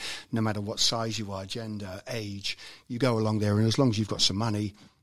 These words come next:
yeah, they're gonna welcome you and, and to bring you along. Um, now, part of what, what we must make sure happens is that there is a transition, there is a good bridge between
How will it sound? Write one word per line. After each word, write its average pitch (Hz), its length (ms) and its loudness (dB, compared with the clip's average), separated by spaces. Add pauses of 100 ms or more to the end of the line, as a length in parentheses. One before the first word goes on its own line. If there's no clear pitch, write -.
yeah, 220 100 4
they're 139 160 6
gonna 113 160 4
welcome 101 400 0
you 98 160 -2
and, 95 160 -6
and 113 160 -8
to 110 80 0
bring 110 200 2
you 98 180 0
along. 98 400 0 (500)
Um, 123 540 6
now, 139 180 6
part 220 320 4
of 151 220 6
what, 135 100 8
what 123 220 4
we 127 400 6 (100)
must 123 340 4
make 110 220 2
sure 113 200 2
happens 107 560 0
is 110 180 2
that 117 140 -2
there 113 200 4
is 104 80 2
a 110 60 0
transition, 104 720 0
there 104 180 -2
is 98 80 0
a 101 60 0
good 107 240 0
bridge 101 560 2
between 98 540 0